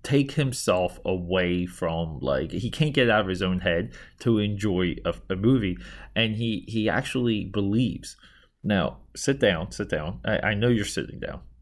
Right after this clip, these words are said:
I know you're sitting down. Most people sit down when they listen to me. Shout out to all my new, uh, listeners because this,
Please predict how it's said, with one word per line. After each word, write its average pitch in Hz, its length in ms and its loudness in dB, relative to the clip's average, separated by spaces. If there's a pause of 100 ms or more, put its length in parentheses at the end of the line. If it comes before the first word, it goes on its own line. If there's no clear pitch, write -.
I 92 80 -2
know 87 120 0
you're 52 120 -4
sitting - 240 -8
down. - 220 -4
Most 147 180 0
people - 240 0
sit - 200 -4
down 64 200 -2
when 55 80 -8
they 53 160 -6
listen - 300 -8
to - 120 -12
me. - 140 -8 (1040)
Shout 131 300 6
out 131 160 2
to 101 160 0
all 104 100 2
my 92 160 0
new, 92 340 2 (680)
uh, 87 120 2
listeners 76 600 -2
because 76 680 -4 (280)
this, - 200 -4